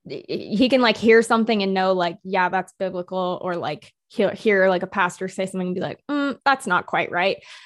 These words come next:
Um, so he's good at lear-, at learning that. And I feel like I've picked up things from him. So as I'm, like, listening to people preach, you know, you just have to try. And if you're new to your faith, you're probably not gonna know the difference, but, um, you just, you kinda learn over time, like,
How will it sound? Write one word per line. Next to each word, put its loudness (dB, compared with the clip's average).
Um, 2
so -2
he's 0
good 2
at 0
lear-, -4
at -2
learning -4
that. 0
And -4
I -4
feel -4
like -4
I've -6
picked -10
up -4
things -4
from -4
him. -2
So -6
as -4
I'm, -2
like, -8
listening -4
to -18
people -8
preach, -2
you -2
know, 0
you 2
just 0
have -2
to 0
try. 0
And -2
if -8
you're -4
new 2
to 0
your 4
faith, 0
you're -4
probably -6
not -2
gonna -6
know 0
the -6
difference, -4
but, 0
um, 0
you 2
just, 2
you -2
kinda -2
learn -6
over -4
time, -4
like, -8